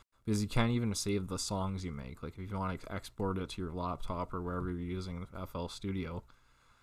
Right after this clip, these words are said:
you, it doesn't allow you to save your projects. You have to pay for the whole package, and I find that it's, it's just like, come on. <laughs> Every, everywhere, everywhere just wants to make money now. I don't, I don't know if you noticed that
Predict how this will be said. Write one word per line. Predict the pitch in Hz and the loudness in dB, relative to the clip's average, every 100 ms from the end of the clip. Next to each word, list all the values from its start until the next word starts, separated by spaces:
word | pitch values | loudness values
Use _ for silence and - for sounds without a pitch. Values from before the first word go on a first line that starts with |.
| - - | -20 -2
you, | 107 104 | 2 4
it | 98 | 4
doesn't | 101 101 101 | 2 2 0
allow | 95 92 92 92 | 0 2 2 4
you | 92 | 2
to | 90 | 0
save | - 98 92 | 0 2 2
your | 87 | 0
projects. | - 92 90 - - - | -2 0 -2 -4 -10 -8
You | - | -6
have | 87 | -6
to | - | -2
pay | - 95 90 87 | 2 4 2 0
for | - | -2
the | 87 | -4
whole | 87 92 | -2 -4
package, | 85 - 92 - - - | -2 -2 -2 -4 -8 -10
and | 80 | -8
I | 92 | -6
find | - 120 113 | -2 0 0
that | 87 | -2
it's, | - - | -6 -10
it's | 101 - | -8 -8
just | 143 - | -6 -6
like, | 135 | -8
come | - 110 | -8 -8
on. | - - - | -8 -10 0
<laughs> | - - - - - - - - - - - - - - | 6 6 6 0 -4 -6 -8 -14 -20 -20 -20 -20 -6 2
Every, | 139 147 147 | 8 10 8
everywhere, | 139 165 160 147 | 6 6 8 6
everywhere | 123 143 139 117 | 4 4 6 6
just | 101 - | 6 0
wants | 87 - | -2 -4
to | 82 | -6
make | 73 - | -6 -6
money | 82 76 | -8 -6
now. | 76 82 98 | -6 -6 -2
I | 104 | -2
don't, | 101 | 0
I | |
don't | 107 | 0
know | 107 | 0
if | 98 | -2
you | 98 | -2
noticed | 90 95 98 - | 0 0 0 -2
that | 82 | -4